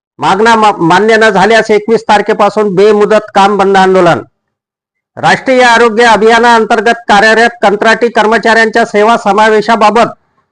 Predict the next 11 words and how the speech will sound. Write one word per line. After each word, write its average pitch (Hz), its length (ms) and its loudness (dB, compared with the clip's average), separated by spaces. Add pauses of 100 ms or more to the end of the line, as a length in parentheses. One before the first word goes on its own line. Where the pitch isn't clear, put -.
(160)
दहा 170 280 2
वर्षे 226 300 0
व 226 100 0
त्यापेक्षा 220 580 -2
जास्त 202 320 -2
सेवा 220 340 0
झालेल्या 214 400 0
कंत्राटी 214 800 -2
कर्मचाऱ्यांचे 220 720 0
समायोजन 208 600 0
करण्याकरिता 214 680 0